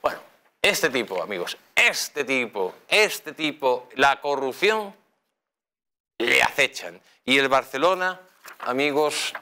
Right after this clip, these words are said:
tiene que ser investigado porque tan culpable es el corrupto,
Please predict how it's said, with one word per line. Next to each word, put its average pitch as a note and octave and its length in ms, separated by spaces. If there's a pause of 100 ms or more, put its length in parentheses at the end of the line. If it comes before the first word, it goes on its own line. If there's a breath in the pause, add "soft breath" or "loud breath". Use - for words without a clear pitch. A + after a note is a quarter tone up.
tiene C3+ 400 (220)
que A2 300
ser E3 240
investigado B2+ 800 (400 loud breath)
porque A#2+ 320
tan B2+ 320
culpable C3 760 (280 soft breath)
es E3+ 360
el C3+ 260
corrupto, G3 760